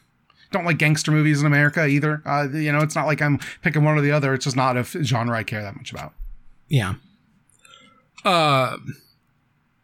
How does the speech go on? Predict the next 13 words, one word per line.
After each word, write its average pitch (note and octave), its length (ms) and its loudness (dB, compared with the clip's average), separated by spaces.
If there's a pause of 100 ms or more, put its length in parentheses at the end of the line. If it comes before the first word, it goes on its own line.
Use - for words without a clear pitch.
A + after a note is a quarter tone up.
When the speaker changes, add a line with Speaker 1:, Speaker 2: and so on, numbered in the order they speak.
(1200)
Speaker 2:
I F3+ 60 2
feel A3+ 100 4
like A3+ 300 2
some F#3 160 0
of E3 80 4
those D3+ 160 4
genres B2+ 440 4
I B2 60 2
enjoy, A#2 340 0
and B2 120 0
Yakuza C#3+ 360 2
is C#3+ 100 2
just C3 260 0